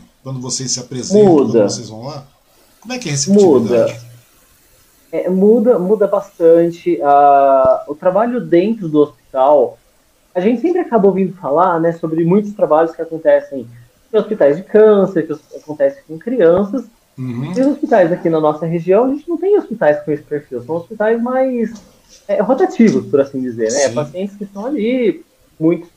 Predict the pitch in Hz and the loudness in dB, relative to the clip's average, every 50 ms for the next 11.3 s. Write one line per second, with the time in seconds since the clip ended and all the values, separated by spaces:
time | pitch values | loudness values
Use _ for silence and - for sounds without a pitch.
0 | _ _ _ _ _ _ _ _ - 269 220 - 135 139 147 165 - - - - | _ _ _ _ _ _ _ _ -10 -4 -2 0 2 2 2 2 0 0 0 2
1 | 139 151 190 190 165 147 135 127 127 135 139 151 165 165 - - 135 127 - - | 4 4 4 4 4 2 2 0 0 0 0 -2 -2 -2 -2 -4 -4 -4 -2 -8
2 | 151 156 185 180 - - 135 156 180 170 165 - 151 156 151 143 151 190 196 185 | -6 -6 -6 -8 -8 -4 -2 0 0 0 0 -4 -10 -10 -6 -6 -4 -4 -2 -2
3 | 160 - - _ _ _ _ _ _ _ _ _ _ _ _ _ _ _ - 165 | -4 -6 -8 _ _ _ _ _ _ _ _ _ _ _ _ _ _ _ 0 0
4 | 175 165 170 165 - - 156 151 143 156 156 151 - 156 143 135 156 165 180 175 | 0 0 -2 -10 -8 0 2 4 4 4 4 2 0 -4 0 2 4 4 4 2
5 | 180 - 156 147 151 139 135 143 151 156 156 151 147 135 127 127 147 156 156 - | -2 -6 -4 0 0 0 2 0 -2 -2 -2 -2 -4 -2 -2 -4 -6 -6 -8 -10
6 | _ _ - 160 160 160 147 147 - 156 135 135 143 135 - _ _ _ _ _ | _ _ -12 -10 -6 -6 -8 -8 -6 -8 -8 -8 -8 -10 -12 _ _ _ _ _
7 | _ _ _ _ _ - 117 117 117 240 277 - 139 151 170 160 151 - - 131 | _ _ _ _ _ -16 -14 -6 -6 -2 2 4 4 4 4 4 2 0 -2 -8
8 | 117 - - - - - 123 123 123 120 - - - - 123 120 120 120 127 123 | -12 -14 -18 -18 -8 -6 -6 -6 -6 -8 -12 -18 -8 -2 0 0 2 0 -2 -8
9 | 123 143 139 _ _ - 143 156 185 190 175 156 156 - 135 135 135 143 143 143 | -10 -18 -20 _ _ -6 -4 -2 -2 0 -2 -4 -6 -6 -6 -4 -2 -2 -2 -2
10 | 170 220 233 - - 311 349 403 427 339 190 202 208 208 - 143 143 143 143 143 | -4 -6 -6 -8 -10 -8 -4 -2 -2 0 0 0 0 -2 -4 -4 -4 -2 -2 -2
11 | 135 120 113 - - | -2 -2 -4 -6 -10